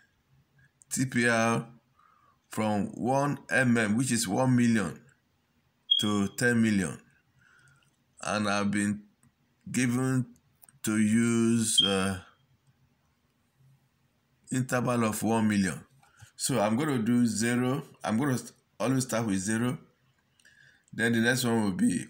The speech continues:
one million. The next one will be two million,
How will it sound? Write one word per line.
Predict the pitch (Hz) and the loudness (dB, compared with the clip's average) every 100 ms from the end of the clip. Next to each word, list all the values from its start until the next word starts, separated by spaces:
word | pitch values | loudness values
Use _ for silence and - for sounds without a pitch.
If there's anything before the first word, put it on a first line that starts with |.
| - | -6
one | 107 117 | -2 0
million. | 113 107 107 107 | 2 2 0 -2
The | 101 | -2
next | 110 127 | 0 -2
one | 110 104 | -2 -2
will | 90 | -4
be | 90 87 - - | -4 -6 -8 -12
two | - 113 | -4 -2
million, | 113 107 107 113 | 0 0 -2 -4